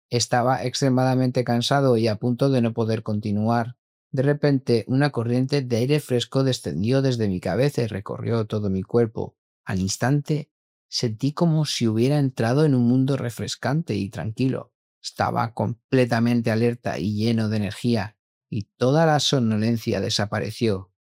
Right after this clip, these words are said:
La diferencia entre antes y después era como la que existe entre dos personas completamente distintas.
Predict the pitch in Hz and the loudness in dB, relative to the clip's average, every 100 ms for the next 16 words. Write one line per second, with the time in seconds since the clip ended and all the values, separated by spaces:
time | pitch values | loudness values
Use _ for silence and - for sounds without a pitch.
0 | _ 113 101 101 110 117 127 120 107 104 | _ -6 -4 -2 0 0 0 0 0 0
1 | 107 120 135 127 110 110 - 113 104 98 | -2 0 0 0 -2 -2 -6 -4 -4 -4
2 | - 117 110 110 - _ _ _ - 104 | -4 0 0 -2 -8 _ _ _ -4 -2
3 | 127 - - 110 107 104 101 107 - - | -2 -8 -2 0 2 2 0 -4 -10 -4
4 | - 131 - 117 101 80 98 113 - 131 | 0 0 0 -2 -2 -2 -4 -2 -4 -4
5 | - 82 120 - - - - - 117 117 | -2 -2 -2 -4 -8 -12 -12 -2 0 2
6 | 107 110 113 110 104 101 - 117 101 95 | 0 2 0 0 0 0 0 0 2 -2
7 | 101 - | -6 -10